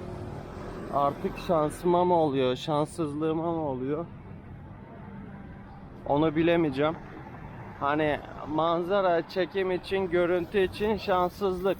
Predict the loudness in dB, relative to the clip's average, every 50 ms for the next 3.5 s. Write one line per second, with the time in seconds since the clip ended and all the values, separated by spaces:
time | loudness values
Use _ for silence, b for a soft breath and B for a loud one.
0 | 0 0 2 2 4 4 2 0 -2 -10 -16 -16 -16 -16 -16 -16 -16 -14 -14 -4
1 | -2 -2 -2 -2 0 0 2 4 4 2 2 0 -2 2 2 4 4 4 4 4
2 | 4 4 2 0 -2 -4 0 0 0 2 0 2 2 4 2 2 0 -4 -2 0
3 | 2 2 2 0 -4 -8 -10 -10 -10